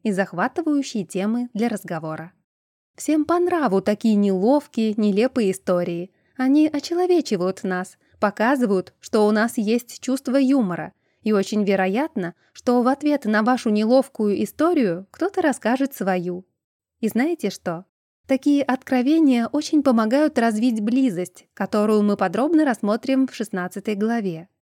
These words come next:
Так что садитесь и пишите свой список задач. Затем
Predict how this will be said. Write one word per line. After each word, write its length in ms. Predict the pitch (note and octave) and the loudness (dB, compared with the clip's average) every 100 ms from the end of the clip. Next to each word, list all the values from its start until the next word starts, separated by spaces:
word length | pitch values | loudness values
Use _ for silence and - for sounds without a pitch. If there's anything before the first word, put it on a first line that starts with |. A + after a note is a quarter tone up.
| _ _ _ - | _ _ _ -6
Так 200 | G#3+ G3+ | -6 -6
что 320 | - G3+ F#3 | -2 0 0
садитесь 680 | - G3+ A3+ F#4+ G#3+ - - | 0 0 2 0 -2 -6 -4
и 100 | C4+ | -2
пишите 500 | C4 A3+ D4+ - C#4+ | 0 0 0 0 -2
свой 360 | - G3+ B3 | -2 0 0
список 520 | C4+ - G#3 G#3+ A3 G#3 | 0 -6 -6 -2 -2 0
задач. 540 | A#3 G#3+ F#3 E3 - _ _ _ _ - | 0 0 0 -4 -18 _ _ _ _ -4
Затем 500 | A3 A#3 F4 G4 | -2 0 -2 -2